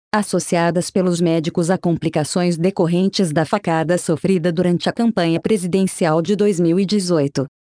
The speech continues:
Desde o retorno à custódia da Polícia Federal, no dia primeiro de janeiro,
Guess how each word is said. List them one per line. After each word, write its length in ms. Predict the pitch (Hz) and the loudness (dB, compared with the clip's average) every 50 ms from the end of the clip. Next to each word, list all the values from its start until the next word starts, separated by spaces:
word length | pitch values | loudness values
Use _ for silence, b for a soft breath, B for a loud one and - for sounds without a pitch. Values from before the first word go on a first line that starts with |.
| _ - | _ -2
Desde 320 | 180 220 247 226 180 208 | 0 2 2 2 2 2
o 60 | 208 | 2
retorno 560 | 185 170 156 - - 190 185 190 196 196 196 185 | 2 2 0 0 0 0 2 2 2 2 0 0
à 60 | 170 | 0
custódia 560 | - 254 240 - - 185 170 180 170 180 165 | 0 -2 -4 -2 -2 -2 0 0 0 0 0
da 100 | 156 170 | 0 0
Polícia 460 | - - 175 165 170 175 - - 175 | 0 0 -2 0 0 -2 0 -2 -4
Federal, 480 | 156 165 156 156 151 151 127 117 101 113 _ _ - | -2 -2 0 0 0 0 2 0 -2 -4 _ _ -4
no 140 | - 190 185 | -2 -2 0
dia 200 | 151 165 180 175 | 0 0 -2 0
primeiro 480 | - 190 185 180 175 180 202 214 - 170 | 0 0 0 2 2 2 2 2 0 -2
de 120 | 139 147 | -2 -2
janeiro, 540 | 151 143 185 185 180 170 170 185 180 170 175 | -2 0 0 0 2 2 2 2 0 0 -2